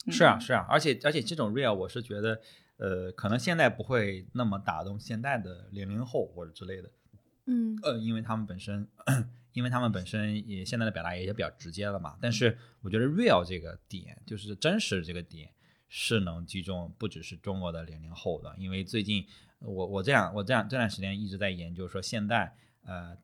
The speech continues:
Speaker 2: App Store 也好，或者说就是整个哪些广告是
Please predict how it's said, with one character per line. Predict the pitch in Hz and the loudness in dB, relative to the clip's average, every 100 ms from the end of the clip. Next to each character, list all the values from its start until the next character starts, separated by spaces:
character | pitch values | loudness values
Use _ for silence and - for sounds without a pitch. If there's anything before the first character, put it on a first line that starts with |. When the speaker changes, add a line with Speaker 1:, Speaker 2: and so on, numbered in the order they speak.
| _ _ - | _ _ -6
Speaker 2:
App | 95 | -4
Store | - 110 87 | 2 4 4
也 | |
好， | 85 80 | -2 -8
或 | 80 90 | -6 -6
者 | |
说 | 87 90 - _ | -6 -10 -14 _
就 | 98 | -14
是 | - 87 | -12 -10
整 | 87 85 | -10 -8
个 | 101 95 90 87 | -4 -4 -4 -6
哪 | 87 | -4
些 | 87 | -2
广 | 120 90 | 0 0
告 | 92 | -2
是 | 92 | -4